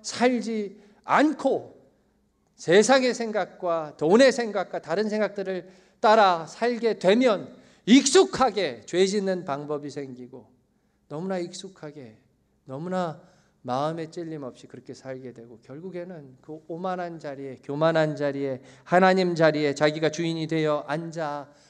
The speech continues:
오만한 자로 하나님을 대적하며 사는, 정말 그렇게 하나님 뜻대로 살려는 사람에게 세상은 그렇게 살면 안 돼, "누가 하나님 뜻대로 사냐"라고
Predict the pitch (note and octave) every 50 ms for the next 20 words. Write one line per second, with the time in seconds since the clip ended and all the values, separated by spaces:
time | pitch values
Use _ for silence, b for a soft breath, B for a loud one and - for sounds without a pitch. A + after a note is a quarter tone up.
0 | b b b B2+ B2 C#3+ E3+ F3+ E3+ E3 E3 D#3+ D3+ D3 C#3 C#3+ C3+ C3 C3 B2+
1 | B2 A2+ A2+ C3 C#3 C3+ C3+ C3 B2+ B2 B2 A#2 - A#2 A#2 - C3 A#2+ _ -
2 | A#2+ A2+ A2 G#2+ G#2 - A2 A2 A2 A#2 _ _ _ _ _ _ _ _ _ _
3 | _ _ _ _ _ _ _ _ _ - C#3 D3 D3+ C#3+ D#3 D3 C#3+ D#3 C#3+ D#3
4 | E3+ E3+ D#3+ D#3 E3+ D#3+ - E3+ D#3+ C#3+ C#3 C#3 C#3+ D3 D3+ D3 D3 C#3 C3+ C3+
5 | A#2+ C3 C3+ C#3 C3+ B2+ B2 A#2 A#2+ A2+ - - B2+ B2+ D3 D#3 D#3 D#3 D3+ D3
6 | C#3+ C#3 C#3 - C#3+ - D3+ C#3+ C#3 C#3+ C#3+ B2 A2+ A#2+ B2 B2 B2 B2 A2+ A2+
7 | A2+ A2+ A2 A2+ A#2+ A#2+ _ _ _ _ b b b b b b b b b b
8 | b b C#3+ E3 C4 D4 G4 F#4 F#4 C#4 D#4 D#4+ C#4+ C#4 C#4+ B3 - B3+ A#3+ -
9 | A3 G3 F#3 F3 - D#3 D3+ D3 C#3+ C3 C3 B2 A#2+ A#2+ A#2 - - _ C3 A#2+
10 | A2+ A#2+ A#2 A#2 A#2 G#2+ G2 _